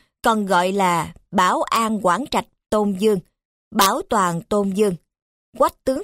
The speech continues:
Công, Quách Thành Dương Công, Kiều Cước Dương. Vì vậy, dân gian hay gọi Kiến An Cung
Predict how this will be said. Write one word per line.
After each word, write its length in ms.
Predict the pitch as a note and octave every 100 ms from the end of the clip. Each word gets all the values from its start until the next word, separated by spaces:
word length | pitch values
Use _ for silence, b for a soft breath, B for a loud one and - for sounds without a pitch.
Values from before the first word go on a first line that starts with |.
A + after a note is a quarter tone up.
| -
Công, 220 | A3+ G3+ - _ _ _ _ G3+
Quách 240 | D#4+ -
Thành 300 | C#4+ G3 E3+
Dương 200 | G3 G3+
Công, 300 | G3 G3 F#3 - _ _ _ _ -
Kiều 260 | B3 G3
Cước 340 | F#3 C#4+ D#4+ -
Dương. 220 | A3 G3+ - _ _ _ _ _ _ A3
Vì 160 | B3+ A3
vậy, 280 | G#3 A3 -
dân 240 | A3+ B3 A#3
gian 280 | A#3 A#3 A#3
hay 280 | B3+ A#3+ G3+
gọi 320 | E3 E3+ F#3+ _
Kiến 180 | C4+ D4 A#4+
An 220 | - A#3+
Cung 300 | G#3+ A3 A3+